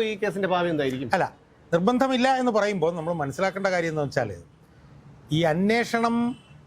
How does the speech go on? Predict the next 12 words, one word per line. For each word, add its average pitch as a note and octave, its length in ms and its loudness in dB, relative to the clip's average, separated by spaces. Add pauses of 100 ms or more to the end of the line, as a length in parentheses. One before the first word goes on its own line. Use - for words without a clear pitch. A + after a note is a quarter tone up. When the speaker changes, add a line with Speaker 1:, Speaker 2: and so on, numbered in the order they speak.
(160)
Speaker 2:
പൂർത്തിയാക്കി, G#3+ 960 0 (600)
ഏ, F#3 40 2 (220)
അവര് G#3+ 200 2 (100)
റിപ്പോർട്ട്, G#3+ 500 0 (1200)
ഏ, F#3+ 40 6 (840)
പിന്നെ F3+ 240 2 (140)
ഹൈക്കോടതിയിൽ G#3 600 2
കൊടുക്കുന്നു A3 540 2 (220)
എന്ന് G#3 240 2
പറഞ്ഞാൽ G3+ 340 0
അതിൻ്റെ G3+ 240 0
അർത്ഥം G#3 200 -2